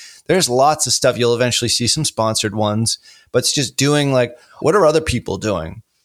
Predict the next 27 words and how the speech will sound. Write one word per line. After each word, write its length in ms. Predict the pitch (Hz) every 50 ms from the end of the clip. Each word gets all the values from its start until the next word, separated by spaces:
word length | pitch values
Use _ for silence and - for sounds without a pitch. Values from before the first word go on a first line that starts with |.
| _ _
And 140 | - 127 131
then 140 | 143 151 147
relate 380 | 131 127 131 131 139 160 160 147
it 160 | 131 - -
back 280 | 127 120 127 123 - -
to 120 | - 110
your 140 | 107 110 110
product. 580 | 110 - 110 107 95 90 95 - - - - -
Do 100 | - 120
you 140 | 120 127
necessarily 920 | 135 143 127 - - - - - 139 135 127 131 131 123 120 123 - - - -
need 520 | - 110 120 131 143 147 151 147 135 110
lots 520 | 117 113 110 113 120 123 131 123 - -
of, 320 | 123 117 95 92 85 - - _ _ _ _ _ _ _ _ -
lots 440 | 110 113 120 123 127 135 143 139 -
of 100 | 131 113
audio 440 | 120 123 127 131 131 127 120 117 117
from 360 | 110 - - - 127 123 120
a 40 | 110
spokesperson? 840 | - - - 123 123 120 - - - - 107 95 - - 92 87 - -
Or 120 | 127 131
can 160 | - 135 127
that 140 | 139 147 151
spokesperson 760 | - - - - 151 165 - - - - 127 110 - 117 113
just 220 | 107 127 123 -
kinda 260 | - - 131 123 117
show 920 | 110 - - - - - - 135 147 147 143 143 135 123 123 120 120 -